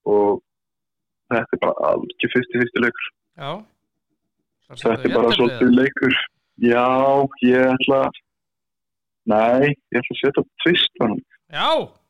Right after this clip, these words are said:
Speaker 1: Já, ég segi að Grindavík taki hann eitt tvö.
Speaker 2: Já, ég er búinn að skrifa þetta hjá mér.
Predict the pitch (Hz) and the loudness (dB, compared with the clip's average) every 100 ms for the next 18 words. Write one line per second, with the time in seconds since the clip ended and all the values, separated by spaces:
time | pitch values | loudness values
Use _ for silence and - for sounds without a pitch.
0 | _ _ _ _ _ _ _ _ _ - | _ _ _ _ _ _ _ _ _ -4
1 | 120 151 160 _ _ - - 143 135 151 | -2 -2 -4 _ _ -10 -2 0 0 -4
2 | 156 135 131 147 165 170 - 120 - - | -2 -2 -2 -2 -2 -2 -4 -6 -4 -4
3 | 165 - _ _ - 160 147 98 _ _ | -4 -6 _ _ -4 2 2 0 _ _
4 | _ _ _ _ _ _ _ _ 151 151 | _ _ _ _ _ _ _ _ _ -20
5 | 127 117 120 113 - 120 123 123 117 120 | -20 -20 -20 -20 -18 -16 -16 -16 -16 -16
6 | 127 143 | -16 -18